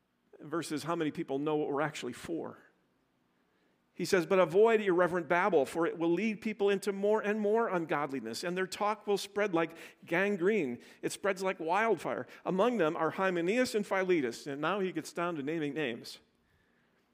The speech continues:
Hymenaeus was called out by name in First Timothy chapter, uh, in First Timothy, along with another guy named Alexander. And I don't know what happened to Alexander. Maybe he got a clue and stopped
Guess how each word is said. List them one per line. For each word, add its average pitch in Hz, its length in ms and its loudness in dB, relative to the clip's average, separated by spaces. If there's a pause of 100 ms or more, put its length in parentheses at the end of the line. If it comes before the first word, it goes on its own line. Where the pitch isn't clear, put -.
(380)
Hymenaeus 180 580 4
was 165 140 -2
called 185 280 0
out 175 280 0
by 147 140 0
name 175 340 0
in 135 100 -2
First 170 260 -6
Timothy 147 640 -4
chapter, 143 520 -4 (580)
uh, 143 300 0
in 151 100 0
First 185 240 0
Timothy, 147 320 0
along 151 300 2
with 147 160 -2
another 160 240 0
guy 139 180 0
named 135 240 -2
Alexander. 139 640 0
And 139 100 0
I 175 40 2
don't 196 100 0
know 160 80 0
what 156 100 0
happened 160 240 0
to 147 80 0
Alexander. 139 640 0
Maybe 143 220 -2
he 139 120 -2
got 143 220 0
a 131 40 -4
clue 139 300 -2
and 127 140 -6
stopped - 420 -4